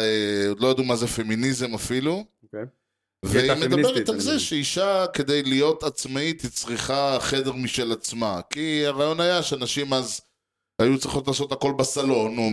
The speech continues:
Speaker 1: משהו כזה. היא צריכה
Speaker 2: Mhm.
Speaker 1: שיהיה לה חדר, והיא צריכה שיהיה לה כסף. זה היה שני ה-,
Speaker 2: הייתי מתחיל בכסף, אבל אוקיי, בסדר.
Speaker 1: היא לא, היא גם התחילה בכסף.
Speaker 2: אוקיי.
Speaker 1: אבל המאמר נקרא חדר משל עצמה, כלומר, הרעיון הזה שיש לה חדר שלה.
Speaker 2: זאת אומרת שלכל אישה יש חדר ולכל גבר יש מרפסת.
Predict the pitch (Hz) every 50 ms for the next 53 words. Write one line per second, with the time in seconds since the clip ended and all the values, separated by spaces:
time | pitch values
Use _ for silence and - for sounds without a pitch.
0 | 107 113 110 101 101 113 - - 107 101 92 92 92 90 - - 139 - 151 151
1 | 139 - 143 127 107 95 - - 170 208 220 214 214 214 202 175 139 120 - -
2 | - - 131 - - 127 120 110 110 - 117 110 104 - - 92 80 - 101 107
3 | 107 107 104 - - - 113 110 110 107 104 101 98 95 95 92 92 92 - _
4 | _ _ _ _ - - _ _ _ - 107 - 127 120 - - 143 135 123 107
5 | - 123 117 - 98 87 - - _ _ _ 98 92 110 120 151 - 160 160 -
6 | _ _ - - 120 117 110 101 127 139 160 170 160 139 143 151 156 147 - -
7 | 139 131 120 95 101 92 - 110 104 95 - - 92 - - _ _ _ _ _
8 | 101 101 98 101 107 113 113 117 120 135 151 175 233 240 220 190 170 - 185 185
9 | 165 - - 170 165 165 151 139 131 - 135 131 120 117 - - 123 120 117 107
10 | 107 - 117 107 107 110 110 110 117 131 143 139 135 147 135 - 135 131 127 -
11 | 127 - - 135 131 131 135 127 - _ _ _ _ _ _ _ _ _ - -
12 | - - 120 123 120 104 95 - - - _ _ _ _ _ - 127 139 147 147
13 | 156 143 139 139 - 165 160 139 - - 123 - - - 131 120 110 98 76 92
14 | 101 92 - - - 139 156 165 185 180 175 175 175 170 175 165 160 147 147 147
15 | 147 147 139 135 127 - 131 113 104 - 101 90 - 80 73